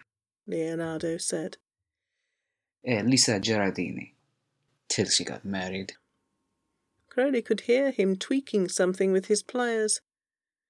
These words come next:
Speaker 2: "Pour us some wine, would you?"
Speaker 1: Crowley nodded and went over to the table against the wall, his eyes leaving the sketch at the very last second.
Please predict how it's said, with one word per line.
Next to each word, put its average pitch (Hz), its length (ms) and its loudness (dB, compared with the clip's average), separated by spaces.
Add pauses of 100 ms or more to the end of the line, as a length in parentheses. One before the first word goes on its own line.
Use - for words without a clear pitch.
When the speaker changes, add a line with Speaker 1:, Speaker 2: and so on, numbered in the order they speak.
(260)
Speaker 2:
"Pour 151 180 2
us 139 140 8
some 135 160 6
wine, 120 300 2
would 90 160 -6
you?" 95 180 -4 (1300)
Speaker 1:
Crowley 277 380 4
nodded 254 500 4 (260)
and 269 140 2
went 262 260 8
over 233 220 10
to 233 140 2
the 240 100 2
table 240 420 2
against 170 380 -2
the 202 100 2
wall, 202 440 8 (180)
his 180 160 2
eyes 202 480 4
leaving 208 400 2
the 151 80 0
sketch - 480 2
at - 80 -6
the 196 80 0
very 196 240 4
last 202 400 0
second. 185 600 -2